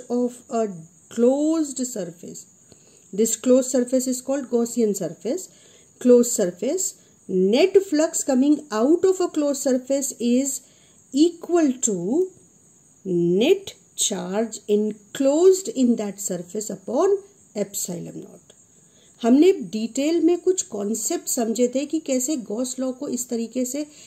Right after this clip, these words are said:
एक statement के form में दे दिया जाता है, कैसे हम उस statement तक पहुँचे, हमने कैसे उसको सोचा।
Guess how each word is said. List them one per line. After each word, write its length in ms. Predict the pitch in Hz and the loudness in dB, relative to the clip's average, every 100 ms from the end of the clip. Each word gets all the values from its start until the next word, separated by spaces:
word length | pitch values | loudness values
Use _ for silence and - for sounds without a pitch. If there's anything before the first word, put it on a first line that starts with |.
| - | -10
एक 160 | 247 254 | -6 -2
statement 600 | 254 - 226 220 240 233 | -2 0 0 2 2 2
के 80 | 233 | 0
form 240 | 220 202 | -2 -2
में 160 | 202 196 | -2 0
दे 140 | 190 | 0
दिया 240 | 180 190 180 | 0 -4 -4
जाता 320 | 180 175 240 | -6 -8 -8
है, 40 | |
कैसे 400 | 247 302 311 359 | -6 -2 0 0
हम 160 | 320 285 | 0 -2
उस 280 | 277 262 254 | -2 -4 -4
statement 640 | 254 233 220 226 233 214 | -6 -4 -6 -4 -6 -4
तक 120 | 220 214 | -10 -10
पहुँचे, 420 | 202 175 202 233 - - - - | -12 -10 -10 -12 -16 -20 -20 -8
हमने 280 | 208 240 294 | -2 0 0
कैसे 360 | 233 220 269 | -4 -6 -6
उसको 360 | 269 - - 262 | -6 -8 -12 -14
सोचा। 520 | - 208 185 - | -12 -10 -10 -10